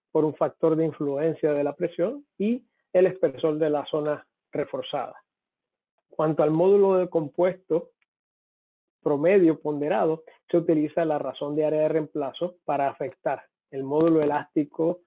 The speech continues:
del elemento Yopir y se utiliza uno menos la razón de área de reemplazo multiplicado por el módulo elástico del suelo matriz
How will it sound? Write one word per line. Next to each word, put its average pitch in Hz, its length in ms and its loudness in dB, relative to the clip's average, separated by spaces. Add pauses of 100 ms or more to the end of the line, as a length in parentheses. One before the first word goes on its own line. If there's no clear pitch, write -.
(280)
del 139 200 -4
elemento 135 360 -2
Yopir 202 440 2 (480)
y 220 140 0
se 170 200 2
utiliza 156 560 2
uno 208 320 2
menos 170 260 -2
la 160 120 0
razón 151 360 -2
de 156 100 0
área 156 140 0
de 156 60 2
reemplazo 160 600 0
multiplicado 147 720 -2
por 147 220 -2
el 135 120 -4
módulo 160 360 2
elástico 147 520 -2
del 135 120 -6
suelo 156 260 -2
matriz 147 420 -4